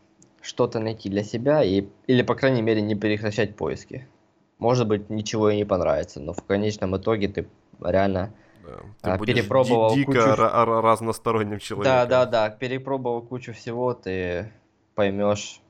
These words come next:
Speaker 1: что много чему научился. Даже если это не нужно, это все равно как бы, ну, блин, это опыт.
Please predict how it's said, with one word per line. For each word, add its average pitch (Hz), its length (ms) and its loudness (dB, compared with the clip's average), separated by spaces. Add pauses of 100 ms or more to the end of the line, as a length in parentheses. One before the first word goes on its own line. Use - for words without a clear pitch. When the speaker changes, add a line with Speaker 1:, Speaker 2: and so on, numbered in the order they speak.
(100)
Speaker 1:
что 90 580 -4
много 120 300 2
чему 110 240 -4
научился. 98 600 -4 (320)
Даже 120 220 4
если 113 240 0
это 113 180 -2
не 117 100 -4
нужно, 156 280 -4
это 98 180 -6
все 98 180 -8
равно 117 240 -2
как - 160 -12
бы, - 160 -14
ну, 117 140 -4
блин, 95 220 -2
это 135 180 4
опыт. - 280 0